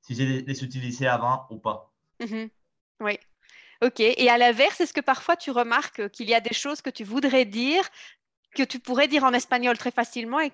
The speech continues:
Speaker 2: et en français, tu n'y arrives pas ?
Speaker 1: Ouais, et ça, ça m'arrive tout le temps.
Speaker 2: Oui.
Speaker 1: Euh, m-,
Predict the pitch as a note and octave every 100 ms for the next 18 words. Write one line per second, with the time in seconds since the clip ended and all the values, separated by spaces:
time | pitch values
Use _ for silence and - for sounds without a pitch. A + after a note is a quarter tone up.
0 | - G#3+ A3 - C4 - E4+ - C4+ A#3
1 | G#3+ G3+ _ F3+ - _ _ _ _ _
2 | E2+ F2 G2 G2 F#2+ G#2+ B2+ A#2+ A#2 D3
3 | - C3 B2+ B2 - _ - A#3 - G2+
4 | G#2 - - - A3+ A#2+